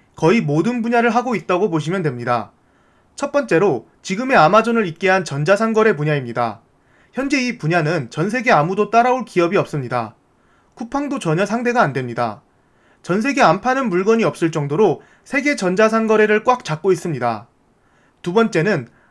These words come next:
아마존의 웹서비스 에이더블유에스입니다. 미래의 필수적인 사업 분야이며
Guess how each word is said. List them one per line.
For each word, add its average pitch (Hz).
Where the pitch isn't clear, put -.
아마존의 233
웹서비스 156
에이더블유에스입니다. 165
미래의 196
필수적인 277
사업 247
분야이며 156